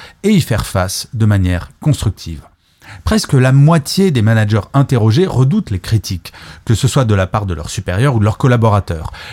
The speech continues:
Cette peur peut mener à des comportements de conformisme, où les décisions sont prises non pas sur la base de ce qui est meilleur pour l'équipe ou l'entreprise, mais pour éviter le conflit ou la désapprobation.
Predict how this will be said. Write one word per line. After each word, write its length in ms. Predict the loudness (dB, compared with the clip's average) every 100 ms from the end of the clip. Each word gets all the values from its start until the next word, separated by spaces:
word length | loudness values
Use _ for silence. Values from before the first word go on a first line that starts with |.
| -12
Cette 280 | -4 -4 2
peur 220 | 0 2
peut 100 | 2
mener 260 | 4 6
à 80 | 4
des 120 | 0
comportements 580 | -2 -2 -2 0 0 2
de 80 | 0
conformisme, 800 | -6 -10 -2 0 4 2 2 -2 -4 -18 -4
où 120 | 0 2
les 100 | 4
décisions 640 | 2 2 0 2 2 0 -8
sont 260 | -2 -2
prises 320 | 0 2 4
non 220 | 4 2 2
pas 240 | -2 -4
sur 200 | -2 0
la 100 | 0
base 260 | 2 0 0
de 80 |
ce 160 | -4 -4
qui 200 | -8 -8
est 80 | -6
meilleur 520 | -4 0 2 2 0
pour 180 | -2 0
l'équipe 340 | 0 -4 -10 -10 -4
ou 80 |
l'entreprise, 600 | -2 0 0 0 0 0 -6 -20 -2
mais 180 | 0
pour 200 | 2 2
éviter 440 | 4 2 2 -2 -2
le 160 | 0 0
conflit 520 | 2 0 0 0 -2 -4 -20 -20 -2
ou 100 | 0
la 80 | 2
désapprobation. 720 | 2 0 0 -2 -2 -6